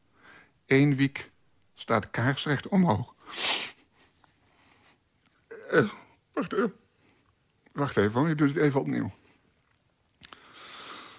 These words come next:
Even ademhalen. Ik zit... Wacht even.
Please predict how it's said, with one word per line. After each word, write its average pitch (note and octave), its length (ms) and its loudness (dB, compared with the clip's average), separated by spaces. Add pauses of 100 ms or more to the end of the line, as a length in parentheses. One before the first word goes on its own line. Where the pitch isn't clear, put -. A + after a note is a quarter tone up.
(280)
Even B2 280 2
ademhalen. G#2 540 -2 (600)
Ik - 180 -2
zit... - 480 2 (320)
Wacht - 260 -4
even. G#2+ 220 -14